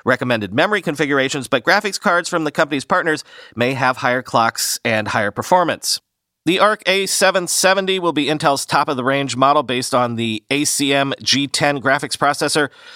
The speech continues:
with thirty-two X E cores equivalent to four thousand ninety-six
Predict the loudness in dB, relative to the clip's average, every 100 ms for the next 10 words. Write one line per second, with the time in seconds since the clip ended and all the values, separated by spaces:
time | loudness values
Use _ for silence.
0 | -8 -2 0 0 0 -2 -2 0 0 0
1 | 0 -2 -2 -2 0 0 -2 -2 -2 0
2 | -2 -4 -2 -2 2 2 2 0 0 0
3 | -2 -4 -2 -2 -2